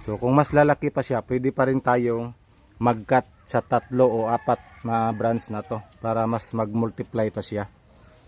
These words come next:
So, tapos, magdagdag lang tayo ng fertilizer para mas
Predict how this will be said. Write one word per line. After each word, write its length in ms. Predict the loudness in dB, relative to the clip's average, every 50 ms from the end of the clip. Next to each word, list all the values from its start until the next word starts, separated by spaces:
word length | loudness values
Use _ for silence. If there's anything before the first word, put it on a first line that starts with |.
| -20 -20 _ _ _ -20 -20 -18 -10 -8
So, 100 | -8 -4
tapos, 640 | -4 -4 -4 -2 -2 -2 -2 -2 -6 -10 -12 -8 -6 -4
magdagdag 420 | 0 0 0 0 2 0 0 2
lang 180 | 0 0 0 0
tayo 260 | 0 2 2 2 0 0
ng 240 | -2 -2 -4 -6
fertilizer 640 | -8 -10 -8 -6 -4 -4 -4 -4 -4 -4 -4 -4 -4
para 300 | -4 -4 -2 -2 -2 -2
mas 420 | -2 -4 -4 -6 -8 -10 -10 -12